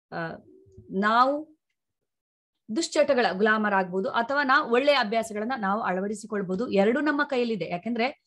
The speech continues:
ನಮ್ಮ ಬದುಕು ನಮ್ಮ ಕೈಯಲ್ಲಿದೆ. ನಾವು ಯಾವ ತರ ಆಯ್ಕೆಯನ್ನ ಮಾಡುತ್ತೀವೋ ಆ ತರ ನಮ್ಮ ಜೀವನ ಇರುತ್ತೆ ಅಂತೇಳಿ. So ಕೆಲವು ಸತಿ ನಾವು ಕೆಲವೊಂದು ಅಭ್ಯಾಸಗಳನ್ನ ಮಾಡ್ಕೊಳ್ತೀವಿ.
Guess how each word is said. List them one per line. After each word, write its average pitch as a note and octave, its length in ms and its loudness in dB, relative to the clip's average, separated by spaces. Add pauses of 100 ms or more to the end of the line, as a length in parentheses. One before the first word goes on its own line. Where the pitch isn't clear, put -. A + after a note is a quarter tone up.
(240)
ನಮ್ಮ A#3+ 300 2
ಬದುಕು B3+ 400 -2
ನಮ್ಮ G#3 280 2
ಕೈಯಲ್ಲಿದೆ. G3 560 -2
ನಾವು F#3+ 320 0
ಯಾವ G3+ 260 0
ತರ G#3 200 -8
ಆಯ್ಕೆಯನ್ನ G3 520 -2
ಮಾಡುತ್ತೀವೋ F#3+ 520 -2
ಆ - 240 -2
ತರ F#3+ 160 -4 (160)
ನಮ್ಮ G3 200 -2 (420)
ಜೀವನ G3+ 380 2
ಇರುತ್ತೆ F#3 340 -2
ಅಂತೇಳಿ. D#3 360 -12 (500)
So C4 240 -2
ಕೆಲವು D4 220 4
ಸತಿ C#4 320 0
ನಾವು A#3+ 460 2
ಕೆಲವೊಂದು B3 420 0
ಅಭ್ಯಾಸಗಳನ್ನ A#3 1040 -2
ಮಾಡ್ಕೊಳ್ತೀವಿ. G3+ 680 -4